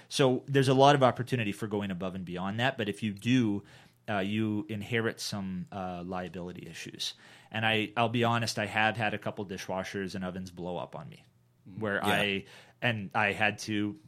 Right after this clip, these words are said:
Speaker 1: you know, like, in one case, I had to cut a check 'cause the oven blew up. <laughs> So I had to buy the guy a new oven. But
Speaker 2: 'Cause you touched it last.
Speaker 1: 'Cause I touched it last. It was, it
Speaker 2: Yeah.
Speaker 1: was, it was, it was my fault, hundred percent. And, um,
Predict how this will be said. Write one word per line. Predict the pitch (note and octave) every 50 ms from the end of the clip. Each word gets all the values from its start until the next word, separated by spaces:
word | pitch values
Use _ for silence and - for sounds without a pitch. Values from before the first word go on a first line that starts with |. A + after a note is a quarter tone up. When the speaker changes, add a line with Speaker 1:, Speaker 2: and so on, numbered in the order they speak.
| - _ -
Speaker 1:
you | G#2+ G2
know, | G2 F#2 G2+
like, | G#2 G#2 F#2 - G#2
in | G2+
one | G2+ G2+ G2 G2
case, | - G#2+ G2+ F#2+ -
I | G2+
had | F#2+ G#2 G2
to | G2 F#2 F2+ F2
cut | - - G#2+ G2+ F#2
a |
check | - - C3+ C3 - -
'cause | A2+ G2 G2
the | G2+ F#2+
oven | G2+ G2 G2+ F#2+
blew | F#2 F#2+ F2+
up. | - - _ _ -
<laughs> | - A#2 - D#3+ B2+
So | - B2
I | G#2+
had | G#2
to | G#2
buy | G2+ F#2+ F#2
the | G2 F#2
guy | F#2 F2
a | F2
new | F2 F#2+ E2+
oven. | F2 G2 G2 F#2 F#2+
But | G2+ A#2+ B2
Speaker 2:
'Cause | - A2+ F#2 G#2
you | A2+
touched | A2 - G#2+ G#2 - - G#2
it | F2 -
last. | D2+ D#2 D2 - - - -
Speaker 1:
'Cause | C#3+ C3+ C3+
I | A#2+ A2+
touched | - G#2+ F#2 -
it | E2+ F2+
last. | C#2+ - - -
It | G2+
was, | G2+ G#2+ G2+ - -
it | -
Speaker 2:
Yeah. | -
Speaker 1:
was, | A2+ A2 - - - - -
it | A#2+ A#2+
was, | G#2+ A2 G#2 - - -
it | F3+
was | G3 G3
my | F3+ A2 F2
fault, | - - - - -
hundred | A#2 A2 G#2+ -
percent. | G#2 - A#2+ A2+ - - _ _ -
And, | - A#2 A2+ A2 A2 G#2 A2
um, | G#2+ G#2+ G#2 G#2 G#2 F#2+